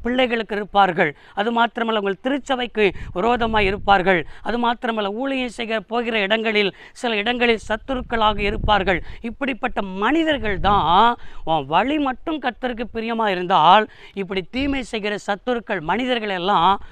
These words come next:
உன்னோடு கூட சமாதானமாகும்படிக்கு, எவர்களெல்லாம் உனக்கு விரோதமாய் கூட்டம் கூடினார்களோ, அவர்கள்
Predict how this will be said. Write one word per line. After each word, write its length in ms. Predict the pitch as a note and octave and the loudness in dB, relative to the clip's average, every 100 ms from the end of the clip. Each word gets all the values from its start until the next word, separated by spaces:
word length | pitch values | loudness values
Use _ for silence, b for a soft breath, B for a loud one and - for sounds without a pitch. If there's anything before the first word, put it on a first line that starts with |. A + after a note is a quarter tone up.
| B B | B B
உன்னோடு 460 | F3 A3 A#3+ B3+ C4 | -2 -2 0 0 -2
கூட 180 | A#3+ A#3 G#3 | -2 -2 -2
சமாதானமாகும்படிக்கு, 1300 | G3+ A3+ A#3+ A3+ A3+ G#3 G3 F3+ F3 E3 E3 F3 E3 - B B | -2 0 0 -2 -2 -2 -2 -2 -2 -2 -2 -2 -4 -6 B B
எவர்களெல்லாம் 720 | D#3+ E3 G3+ G#3 G#3 A3 A#3+ A#3+ | -2 0 0 0 0 0 0 -2
உனக்கு 220 | A#3 A#3 | -4 -4
விரோதமாய் 420 | A3+ A#3 A#3 - A#3+ | -4 -2 -4 -4 -10
கூட்டம் 280 | G#3+ A#3 G#3+ | -8 -8 -6
கூடினார்களோ, 580 | G#3 G3+ F#3 F#3 F#3+ F#3 B B B | -4 -2 0 -2 -4 -6 B B B
அவர்கள் 360 | - E3 E3+ | -2 -2 -2